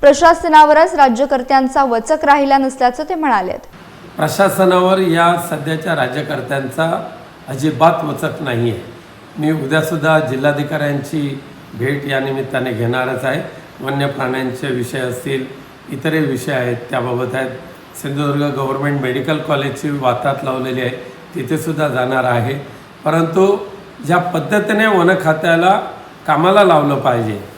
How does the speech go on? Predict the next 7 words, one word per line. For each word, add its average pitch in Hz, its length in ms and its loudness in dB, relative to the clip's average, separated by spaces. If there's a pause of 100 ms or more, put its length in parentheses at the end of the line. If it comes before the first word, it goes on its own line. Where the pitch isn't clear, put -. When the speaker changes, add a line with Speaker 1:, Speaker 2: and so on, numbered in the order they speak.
(280)
Speaker 2:
ते 226 60 0
होऊ 180 220 6
शकत 156 400 -2
नाही. 107 200 -4 (400)
माझ्या 151 300 2
कारकिर्दीमध्ये 175 920 2
आपण 185 380 0